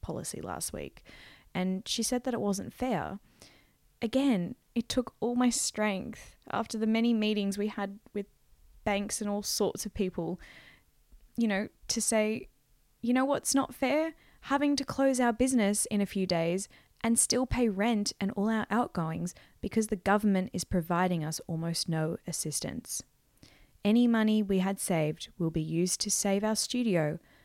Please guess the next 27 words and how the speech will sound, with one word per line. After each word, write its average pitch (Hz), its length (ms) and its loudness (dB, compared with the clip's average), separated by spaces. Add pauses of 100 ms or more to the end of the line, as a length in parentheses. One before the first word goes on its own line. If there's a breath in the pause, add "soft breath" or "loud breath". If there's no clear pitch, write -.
(200 soft breath)
not 190 320 2
purchase 214 540 2
a 220 60 -2
studio 214 460 0
one 202 260 0
day 196 360 -2 (320 loud breath)
or 185 160 2
start - 440 2
decreasing 226 540 2
my 226 120 2
workload 202 640 2
so 202 100 -4
that 185 140 -4
I 175 100 -2
can, 180 420 -4
you 220 100 -4
know, 208 160 0
maybe 208 280 2
start 202 300 -2
a 190 40 2
family 220 460 2
one 247 200 4
day. 254 320 0 (380 loud breath)
No, 214 500 2
now 214 380 4
that 247 220 0
money 185 540 0